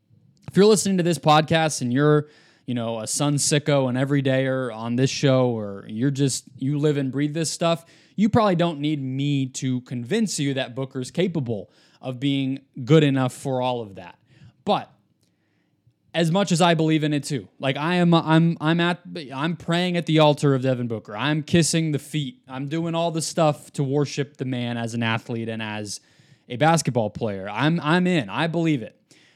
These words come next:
But at the same time, you can't take for granted that that step just happens. It is hard. It is something that will be,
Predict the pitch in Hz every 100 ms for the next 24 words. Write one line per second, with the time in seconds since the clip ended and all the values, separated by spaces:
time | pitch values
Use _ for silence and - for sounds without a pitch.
0 | _ 131 143 147 - _ - 147 156 -
1 | 220 190 156 - 180 175 117 90 101 127
2 | _ _ _ - 135 180 208 147 - 175
3 | - 139 104 143 185 170 120 113 113 110
4 | 127 143 139 - - - 156 - 135 131
5 | 123 - - 170 151 - 90 82 - 151
6 | 156 135 165 156 135 147 - 170 135 98
7 | 104 139 143 _ 165 170 160 143 127 170
8 | 147 143 131 127 123 131 131 120 - _
9 | _ _ _ _ 135 110 170 180 143 151